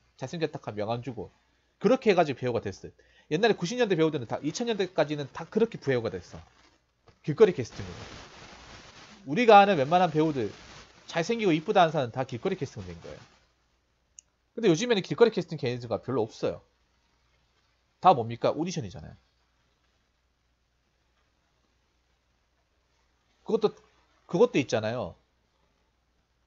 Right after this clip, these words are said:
장시간 하는 오디션이 아니라 사 년, 오 년, 육 년. 아이돌도 봐봐요. 기본 짬밥이 오 년이에요. 연습생 오 년이에요. 근데 그거 있잖아요. 돈 없으면 못해요.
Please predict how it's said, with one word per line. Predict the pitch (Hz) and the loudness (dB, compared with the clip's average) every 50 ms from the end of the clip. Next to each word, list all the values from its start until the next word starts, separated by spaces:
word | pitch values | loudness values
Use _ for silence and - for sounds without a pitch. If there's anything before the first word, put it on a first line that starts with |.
| _ _ _ _ _ _ _ _ _ _ _ _ _ _ | _ _ _ _ _ _ _ _ _ _ _ _ _ _
장시간 | - - 151 156 160 - 262 269 247 | -4 -2 -2 -2 0 4 6 6 8
하는 | 226 202 185 | 8 6 4
오디션이 | 156 127 147 160 - - 123 101 - - | 2 0 0 -2 -2 -2 0 -2 -2 -2
아니라 | 107 107 90 - - _ _ _ _ _ _ _ | -6 -8 -8 -8 -14 _ _ _ _ _ _ _
사 | - - 127 127 147 | -6 -2 2 2 2
년, | 156 170 143 110 - _ _ | 2 0 -2 -4 -8 _ _
오 | 107 123 143 151 | -6 -4 -4 -2
년, | 147 123 95 85 - _ _ - | -2 -4 -4 -6 -10 _ _ -10
육 | 123 143 | -8 -8
년. | 151 147 135 117 90 - _ _ _ _ _ _ _ _ _ _ _ _ _ _ _ _ _ _ _ _ _ _ _ _ | -8 -6 -6 -8 -8 -10 _ _ _ _ _ _ _ _ _ _ _ _ _ _ _ _ _ _ _ _ _ _ _ _
아이돌도 | - 151 196 226 233 220 262 208 202 | 2 6 6 6 6 4 0 -2 -2
봐봐요. | - 101 90 - 104 101 78 76 - _ _ _ _ | -4 -4 -4 -4 -4 -6 -6 -8 -16 _ _ _ _
기본 | - - 175 214 190 175 | -12 -4 -2 -2 -2 0
짬밥이 | 208 185 180 208 185 127 | -2 0 0 0 0 0
오 | 98 95 | -4 -6
년이에요. | 104 117 107 92 80 82 92 107 | -8 -8 -10 -12 -14 -16 -16 -8
연습생 | 107 117 151 160 180 165 - 160 127 104 87 - _ _ | -8 -8 -6 -8 -10 -8 -8 -8 -8 -8 -12 -18 _ _
오 | 107 110 | -12 -10
년이에요. | 123 131 123 101 87 - - 95 - _ _ _ _ _ _ _ _ _ | -8 -8 -8 -10 -10 -16 -20 -20 -20 _ _ _ _ _ _ _ _ _
근데 | - 208 220 196 | 0 0 0 0
그거 | - - 160 220 196 | 0 0 2 2 2
있잖아요. | 156 - 151 131 127 127 151 147 110 90 78 - _ _ | 2 2 0 0 0 0 -2 -2 -4 -6 -10 -16 _ _
돈 | - 143 165 | -2 0 0
없으면 | 202 196 226 196 120 | 0 0 -2 -6 -6
못해요. | 95 107 - - - 98 82 - | -8 -10 -10 -10 -10 -12 -12 -14